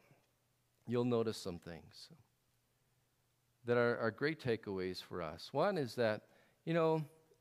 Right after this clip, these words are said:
you will note that Esther, she was not like this model believer.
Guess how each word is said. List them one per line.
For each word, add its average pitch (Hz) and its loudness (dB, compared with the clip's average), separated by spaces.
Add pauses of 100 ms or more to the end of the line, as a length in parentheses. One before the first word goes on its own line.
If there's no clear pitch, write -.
you 156 2
will 190 4
note 127 2
that 113 2
Esther, 120 -2 (800)
she - 0
was 147 2
not 123 4
like 117 -2
this 101 -4
model 95 0
believer. 85 -8